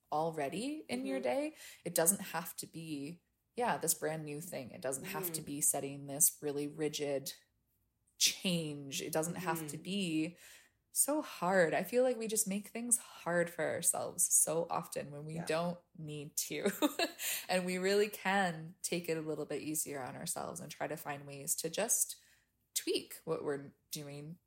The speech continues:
Speaker 1: anyways, not necessarily entirely change what we're doing.
Speaker 2: Yeah, well, we're already doing some of the things, like, if you look in your day-to-day life, you know, especially when it comes to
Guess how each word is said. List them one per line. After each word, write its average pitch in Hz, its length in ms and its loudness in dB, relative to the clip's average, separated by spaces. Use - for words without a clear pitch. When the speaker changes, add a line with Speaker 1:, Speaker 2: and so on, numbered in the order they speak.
Speaker 1:
anyways, - 680 0
not 175 200 -2
necessarily 143 800 0
entirely 143 640 -6
change - 540 -8
what - 120 -8
we're - 220 -14
doing. - 240 -14
Speaker 2:
Yeah, 170 400 8
well, 185 160 0
we're 208 180 4
already 254 220 4
doing 196 360 0
some 180 180 2
of 170 100 -2
the 165 80 0
things, 165 400 -4
like, 165 220 0
if 170 160 -6
you 170 80 -2
look 165 200 -4
in 170 120 -4
your 170 100 -4
day-to-day 170 500 -2
life, 175 460 -2
you 165 80 -4
know, 165 220 -2
especially 220 460 6
when 214 120 2
it 214 100 -2
comes 208 360 2
to 185 640 0